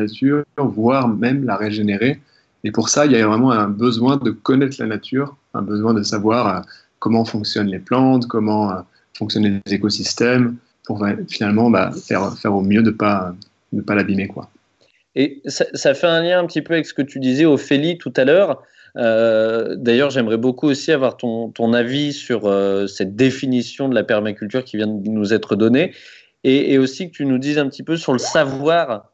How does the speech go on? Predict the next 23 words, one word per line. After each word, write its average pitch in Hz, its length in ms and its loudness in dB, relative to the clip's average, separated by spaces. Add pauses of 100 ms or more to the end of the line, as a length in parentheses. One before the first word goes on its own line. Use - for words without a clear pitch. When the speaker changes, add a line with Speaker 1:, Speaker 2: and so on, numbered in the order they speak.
Speaker 2:
On, 110 540 -8
euh, 104 40 -8
Christophe 117 360 -6
vient 110 120 -4
de 101 60 -6
parler 110 220 2
du 107 120 -6
savoir. 123 580 0 (420)
Euh, 101 420 -4 (600)
savoir 127 460 0 (520)
justement 135 640 0
si 139 360 0
on 120 360 0
n'en 120 80 4
a 123 100 4
pas 160 140 0
perdu 151 380 -2
un 151 80 -2
petit 139 180 -12
peu 156 160 -8
ces 147 140 -10
dernières 117 400 -2
années 117 280 -2